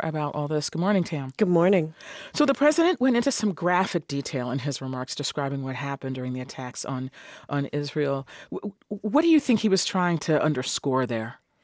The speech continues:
Speaker 2: It was really notable coming from Biden. He used words like slaughtered, butchered, massacred, and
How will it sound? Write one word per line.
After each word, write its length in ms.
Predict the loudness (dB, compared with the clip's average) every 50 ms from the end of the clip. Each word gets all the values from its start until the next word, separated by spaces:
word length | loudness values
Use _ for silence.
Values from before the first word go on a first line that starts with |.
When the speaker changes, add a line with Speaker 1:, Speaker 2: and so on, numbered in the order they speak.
| _ _ _ _ _ _ -8
Speaker 2:
It 100 | -4 -2
was 160 | -2 -2 -4
really 320 | -2 -2 0 2 2 0
notable 500 | 0 0 0 0 0 -2 -2 0 -2 -2
coming 380 | -2 -4 -4 -2 -2 -2 -4 -4
from 260 | -6 -6 -6 -4 -4
Biden. 400 | -2 -2 -4 -4 -4 -4 -6 -6 -6
He 100 | -6 -6
used 500 | -8 -8 -8 -6 -4 -4 -4 -4 -8 -10
words 540 | -10 -6 -4 -2 -2 -2 -2 -4 -8 -10 -8
like 240 | -6 -8 -8 -8 -10
slaughtered, 600 | -10 -8 -6 -4 -2 -2 -2 -2 -4 -6 -10 -12 _ _
butchered, 480 | -6 -6 -6 -6 -6 -8 -8 -8 -8 -6
massacred, 760 | -6 -4 -4 -4 -6 -8 -10 -12 -12 -10 -10 -8 -8 -8 -6
and 260 | -6 -6 -6 -8 -10